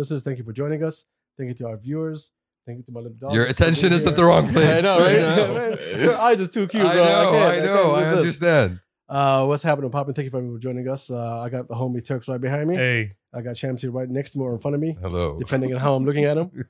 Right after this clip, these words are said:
Speaker 2: <laughs> Not looking right now.
Speaker 1: What's happening, fellas? What's popping? What's good?
Speaker 3: All's good,
Speaker 2: It's
Speaker 3: my
Speaker 2: all
Speaker 3: guy.
Speaker 2: good,
Speaker 3: What's
Speaker 2: my
Speaker 3: happening
Speaker 2: guy.
Speaker 3: with you?
Speaker 1: Me?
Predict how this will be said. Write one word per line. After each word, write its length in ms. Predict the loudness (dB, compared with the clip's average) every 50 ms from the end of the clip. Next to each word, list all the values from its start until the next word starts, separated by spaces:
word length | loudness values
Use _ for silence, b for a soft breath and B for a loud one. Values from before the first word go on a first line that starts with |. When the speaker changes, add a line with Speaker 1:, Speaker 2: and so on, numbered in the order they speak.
| _ _
Speaker 2:
<laughs> 180 | -20 -18 -12 -2
Not 200 | 0 2 2 4
looking 260 | 4 2 2 2 0
right 180 | 2 2 2 2
now. 140 | 2 2 2
Speaker 1:
What's 120 | 0 0
happening, 280 | 0 0 0 0 -2 -4
fellas? 180 | -4 -4 -4
What's 140 | -4 -6 -4
popping? 260 | -4 -4 -4 -4 -4
What's 140 | -8 -8 -8
good? 340 | -6 -6 -4 -4 -6 -8 -10 _ _ _ _ _ _ _ _ _ _ -8
Speaker 3:
All's 180 | -4 -4 -4 -4
good, 200 | -4 -6 -6 -6
Speaker 2:
It's 80 | -4
Speaker 3:
my 80 | -4 -2
Speaker 2:
all 80 | 0 0
Speaker 3:
guy. 120 | 0 0
Speaker 2:
good, 220 | -2 -4 -6 -4 -4
Speaker 3:
What's 160 | -4 -4 -2
Speaker 2:
my 60 | 0 -2
Speaker 3:
happening 220 | 0 -2 -4 -6
Speaker 2:
guy. 60 | -8
Speaker 3:
with 60 | -8
you? 280 | -10 -10 -12 -12 -14 -12
Speaker 1:
Me? 340 | -8 -6 -6 -4 -4 -4 -6